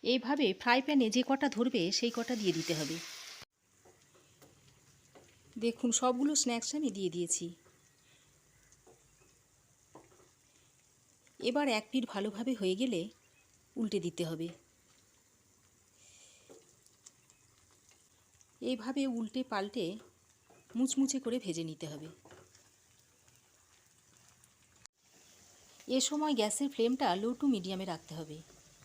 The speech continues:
যে কোনো তেলে ভাজা তৈরি করার সময় যদি কম আঁচে ভাজেন তাহলে খুবই তেল টানবে,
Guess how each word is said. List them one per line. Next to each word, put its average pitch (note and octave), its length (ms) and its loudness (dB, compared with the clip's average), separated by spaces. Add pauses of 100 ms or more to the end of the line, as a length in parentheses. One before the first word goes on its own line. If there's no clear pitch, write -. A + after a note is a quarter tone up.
(400)
যে A#3 180 8
কোনো D4 260 8
তেলে A3+ 260 10
ভাজা B3+ 280 4
তৈরি G3+ 260 8
করার A3 220 8
সময় G#3+ 380 4
যদি A#3 260 2
কম G3 260 10
আঁচে G3+ 200 4
ভাজেন A3+ 400 2
তাহলে A3 320 2
খুবই C4 280 2
তেল F3 240 4
টানবে, D3+ 380 4